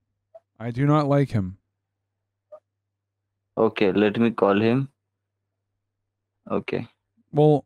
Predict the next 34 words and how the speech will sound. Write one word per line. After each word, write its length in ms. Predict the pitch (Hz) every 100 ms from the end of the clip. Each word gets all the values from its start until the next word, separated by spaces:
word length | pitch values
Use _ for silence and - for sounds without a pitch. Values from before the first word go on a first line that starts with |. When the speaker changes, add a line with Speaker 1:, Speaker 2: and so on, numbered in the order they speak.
| -
Speaker 1:
okay, 420 | 135 127 151 110
but 200 | 98 107
I'm 120 | 123 127
just 140 | 127
saying 240 | 147 123
I 160 | 117 123
don't, 240 | 131 131
I 140 | 120 143
don't 200 | 151 127
wanna 200 | 127 113
talk 240 | 131 120
to 80 | -
him 140 | 101 95
again. 400 | 98 98 92 92 _ _ _ _ - - _ _ _ - 605 _ _ _ _ _ _ _ _ _ _ _ -
Speaker 2:
Sir, 340 | - - 139
so, 380 | 120 - 117 110
I 120 | 92 117
mean, 460 | 117 113 113 113 _ _ _
I 140 | 110 110
mean, 240 | 113 110 - 90 98 - - - _ _ -
you 80 | 110
just 160 | 127
have 160 | 127 -
to 140 | 131 113
go 140 | 113
to, 400 | 117 123 110 -
uh, 180 | 107 98
you 140 | 107
know, 140 | 117 107
West, 280 | 104 - -
uh, 220 | 101 92 -
MoneyGram 760 | 104 104 117 120 113 107 107
online 400 | - 107 107 104
website. 460 | 98 95 - 107